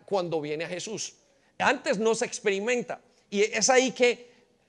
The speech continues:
seguir a Jesús es tan importante en cuanto a estas cosas. Pero yo quiero que vaya conmigo a lo que dice el Salmo ciento veintisiete acerca del cansancio y del descanso.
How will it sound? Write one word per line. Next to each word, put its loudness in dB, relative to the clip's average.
seguir 0
a -4
Jesús -2
es -4
tan 2
importante -2
en -6
cuanto -4
a -2
estas -6
cosas. -8
Pero -2
yo 0
quiero -6
que -2
vaya 2
conmigo 0
a 6
lo 2
que 0
dice 4
el -2
Salmo 2
ciento 0
veintisiete 0
acerca 2
del 0
cansancio -2
y -4
del -2
descanso. -6